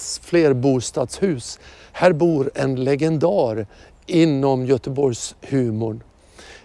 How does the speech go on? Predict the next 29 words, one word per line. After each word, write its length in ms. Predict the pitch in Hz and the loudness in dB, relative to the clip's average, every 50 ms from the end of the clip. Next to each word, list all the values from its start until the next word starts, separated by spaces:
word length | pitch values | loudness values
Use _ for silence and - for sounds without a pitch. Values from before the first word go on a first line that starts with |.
| _ _ | _ _
Och, 400 | - 156 160 143 - _ - - | 6 6 6 6 4 _ 2 4
eh, 220 | 170 160 160 160 - 160 | 6 6 6 4 4 2
jag 140 | 160 165 156 | 2 2 2
ska 180 | - - - 185 | 2 0 0 2
låta 260 | 190 185 - - 185 | 2 2 0 -2 -2
Henrik 720 | 160 170 165 135 123 123 127 135 139 - - - - - - _ - - - | -2 -2 -2 -2 -2 -2 -2 -2 -4 -4 -8 -16 -20 -20 -20 _ -20 -20 -16
få, 360 | - - 165 156 151 - - _ _ _ _ _ _ | -2 0 2 4 4 2 0 _ _ _ _ _ _
och 400 | - 151 156 - _ _ - - - - | -2 -2 -2 -2 _ _ -20 -20 -14 -8
den 160 | - 170 160 | -6 -6 -6
här 140 | 135 131 127 | -4 -6 -8
personen 480 | - - 156 - - 135 120 117 117 123 | -6 -8 -8 -8 -6 -6 -6 -6 -4 -4
mötas, 640 | 160 165 147 - - 185 165 151 - - - - - - - - - - - - _ _ _ | -4 -6 -6 -6 -4 -4 -4 -4 -6 -12 -14 -16 -20 -20 -20 -20 -20 -20 -20 -20 _ _ _
eh, 120 | - 135 135 135 127 123 127 127 131 | 0 2 4 4 6 4 4 4 2
i 380 | 151 - 165 151 151 165 196 - | 2 0 0 0 0 0 0 -2
ett, 380 | - - - - - - - - - _ _ _ _ _ _ _ _ _ _ _ | -4 -6 -6 -8 -16 -20 -20 -20 -20 _ _ _ _ _ _ _ _ _ _ _
inte 240 | - 143 127 - 147 | -8 -8 -8 -6 -4
bara 200 | 147 156 139 123 | -2 0 0 0
ett 80 | 117 - | -2 -4
samtal, 640 | - - - 117 107 - - 107 104 104 113 - | -6 -8 -8 -8 -10 -8 -6 -6 -6 -6 -8 -8
utan 280 | - 127 120 - 135 131 | -10 -8 -8 -6 -6 -4
de 120 | 131 123 | -6 -6
ska 160 | 110 - 139 123 | -6 -4 -6 -6
också 220 | - - - 120 | -6 -6 -6 -6
dela 360 | 110 127 143 135 120 117 123 | -4 -2 -2 -2 -2 -2 -2
några 400 | 127 135 123 117 110 107 98 98 - - - - - | -4 -4 -4 -2 -4 -4 -4 -6 -10 -16 -20 -12 -10
av 100 | - 139 | -10 -10
sina 340 | - - 165 147 120 120 | -4 -2 -2 0 0 2
bästa 540 | 113 143 180 165 - - - - 123 104 101 - _ _ _ _ _ | 2 2 2 0 -2 -8 -8 -8 -6 -6 -8 -10 _ _ _ _ _
eller 500 | - 175 165 135 117 110 110 107 107 104 | -2 0 0 0 0 -2 -2 -2 -4 -6